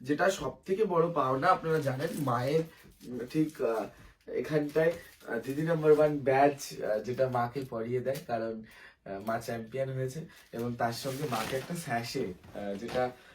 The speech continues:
কি সুন্দর লাগছিল মাকে পরে, এই দিদি নাম্বার ওয়ান স্যাশেটা দেয় এবং তার সঙ্গে ব্যাচ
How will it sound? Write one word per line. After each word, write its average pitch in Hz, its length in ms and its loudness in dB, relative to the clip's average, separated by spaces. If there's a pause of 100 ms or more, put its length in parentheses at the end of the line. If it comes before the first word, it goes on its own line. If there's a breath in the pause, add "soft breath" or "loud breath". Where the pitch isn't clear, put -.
(300 loud breath)
কি 147 100 -6
সুন্দর 143 440 -2
লাগছিল 120 440 -2
মাকে 120 360 -4
পরে, 107 240 -6 (380 soft breath)
এই 117 140 -6
দিদি 120 220 -2
নাম্বার 123 240 0
ওয়ান 127 180 -2
স্যাশেটা 127 480 -6
দেয় 127 240 -2
এবং 120 200 -6
তার 113 120 -8
সঙ্গে 120 380 -8
ব্যাচ 143 400 0